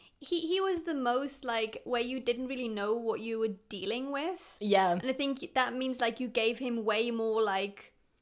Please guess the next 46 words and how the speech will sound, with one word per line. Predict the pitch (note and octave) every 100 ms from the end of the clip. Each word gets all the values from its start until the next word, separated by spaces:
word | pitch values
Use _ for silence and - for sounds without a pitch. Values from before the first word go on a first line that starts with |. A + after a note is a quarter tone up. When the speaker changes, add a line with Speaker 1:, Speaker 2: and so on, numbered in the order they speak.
| _ _ -
Speaker 1:
the | A3+
benefit | G#3 A3+ A3+ A3+ A3+
of | A3 G3+
the |
doubt | G#3+ E3 D#3+ B3 C4+
as | B3
well. | A#3 A#3+
You | A3 G#3+
were |
like, | C4+ A#3
Speaker 2:
Mm-hmm. | A#3+
Speaker 1:
"Oh | A#3
yeah, | A#3 G#3+
he | G#3+ A#3+ A#3
said | - G#3+ G3+ A3
and | A#3 A3
did | G#3+ G#3+
some | A#3
awful | A#3 A#3+ A#3 A3+
things, | B3 A#3 A3+ G#3+
but, | G#3
like, | G3+ G3+
he's | - B3+
still | D4+ D#4
quite | D#4+ C#3 -
nice | A3 A3 -
to | A3
Richard, | A3+ B3 A3
isn't | A3 G#3+ A#3
he?" | G3+ G3 G3+ -
Speaker 2:
Yes. | G#3+ G#3
Speaker 1:
And | C4
then | B3
you're | A#3
like, | A3+
"Oh | - C#4
no, | C4+
but | B3+
he | B3+ B3+
knew | A#3+ B3+
about | B3 G#3 A3 -
X, | A3+ -
Y, | G3+ G#3+
Z." | C4 B3 G#3 G3+ - - - - -
And | A#3+ A3+
then | A3+ A3+